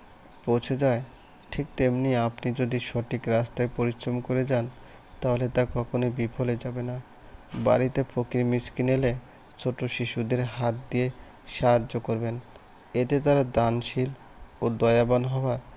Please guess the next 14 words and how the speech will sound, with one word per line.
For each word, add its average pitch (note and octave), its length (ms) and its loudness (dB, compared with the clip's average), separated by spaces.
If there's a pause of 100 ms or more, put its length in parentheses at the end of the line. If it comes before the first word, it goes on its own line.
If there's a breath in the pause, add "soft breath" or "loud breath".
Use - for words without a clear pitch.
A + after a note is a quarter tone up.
(220)
শিক্ষা - 420 -4
পাবে। A#2 320 -4 (680)
অভিমান C#3+ 500 4
ভাঙাতে B2+ 560 2
যে B2 180 -2
পারে, C3+ 300 4 (440)
সম্পর্কের A#2+ 680 0
মূল্যও A#2+ 460 2
সে A#2+ 200 -2
দিতে A#2 300 -4
জানে। A#2+ 260 -4 (840 loud breath)
এই C3+ 120 4
সমাজের C#3+ 520 2
চোখে C3+ 280 -2